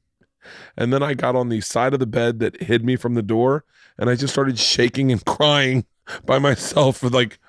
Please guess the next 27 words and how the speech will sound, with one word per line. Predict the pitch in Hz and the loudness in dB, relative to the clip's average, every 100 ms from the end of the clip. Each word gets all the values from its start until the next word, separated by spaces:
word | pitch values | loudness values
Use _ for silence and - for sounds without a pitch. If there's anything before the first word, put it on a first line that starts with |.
| - | -14
a | - | -2
fucking | 131 - 120 - | -2 0 -4 0
hour. | 120 123 107 | 2 4 4
I | 95 | 2
couldn't | 104 127 131 | -2 -2 -2
stop. | 117 - 123 120 - - _ _ - _ _ | -4 -4 0 0 -2 -12 _ _ -20 _ _
And | 123 | 0
I | 127 | 2
was, | 127 113 | 2 2
I | 135 | 0
remember | 165 165 165 | 2 2 2
in | 180 | 2
that | 180 170 | 2 2
moment | 170 156 131 | 2 0 0
going, | 131 117 104 _ - - | 0 0 -4 _ -20 -8
"Something | - 151 139 165 156 135 - | 0 2 4 2 2 -2 -2
is | 131 | 0
broken | 101 147 147 139 | 4 2 2 0
in | 123 120 | 0 -2
me. | 123 | -2
Something's | 151 175 170 | 2 2 2
broken | 120 165 170 143 | 4 2 2 0
in | 131 | 0
me. | 131 127 | 0 0
It | |
just | 123 147 117 | 0 0 2
broke, | 151 135 117 | 4 4 2